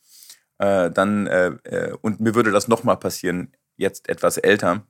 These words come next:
äh, dann wäre der Schaden wahrscheinlich größer. Aber der Kredit wollte zurückbezahlt werden, das habe ich natürlich auch gemacht. Und dann stand die Bundeswehr vor der Tür und, ähm, ich sag, ja, naja,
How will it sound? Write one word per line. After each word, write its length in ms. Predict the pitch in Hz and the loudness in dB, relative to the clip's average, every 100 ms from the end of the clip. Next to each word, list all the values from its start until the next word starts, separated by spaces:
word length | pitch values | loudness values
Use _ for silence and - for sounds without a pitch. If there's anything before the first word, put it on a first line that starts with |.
| _ - - - _ - | _ -20 -20 -20 _ -16
äh, 100 | - | -4
dann 220 | 101 98 | -2 2
wäre 100 | 101 | 4
der 100 | 90 | 4
Schaden 340 | - 85 92 85 | 4 4 4 0
wahrscheinlich 420 | - 78 80 - | -4 -4 -6 -6
größer. 420 | 95 95 - - - - | -4 -2 -4 -10 -8 0
Aber 340 | 95 87 - - | 4 4 2 -4
der 80 | 110 | -2
Kredit 320 | 117 120 107 | -2 -2 2
wollte 220 | 98 95 | 2 2
zurückbezahlt 720 | - 151 - 117 117 107 107 | -8 -8 -6 -4 2 2 2
werden, 160 | 98 - | -2 -4
das 100 | 110 | -12
habe 100 | 101 | -10
ich 60 | |
natürlich 380 | - - - - | -10 -12 -12 -10
auch 160 | - - | -10 -8
gemacht. 400 | 76 80 - _ _ - - - _ | -4 -4 -6 _ _ -20 -20 -20 _
Und 20 | |
dann 100 | - | -2
stand 180 | 95 110 | 0 0
die 40 | 101 | 2
Bundeswehr 400 | 156 139 143 110 | 2 2 2 2
vor 140 | 120 | 2
der 120 | 107 | 0
Tür 520 | - 127 123 120 104 | 0 2 4 4 2
und, 340 | 98 98 92 - | -2 -4 -4 2
ähm, 500 | 92 87 82 - 82 - | 4 4 2 -6 -16 -16
ich 100 | 98 | -14
sag, 140 | 90 85 | -12 -10
ja, 200 | 87 95 - | -8 -10 -6
naja, 260 | 95 90 | -4 -2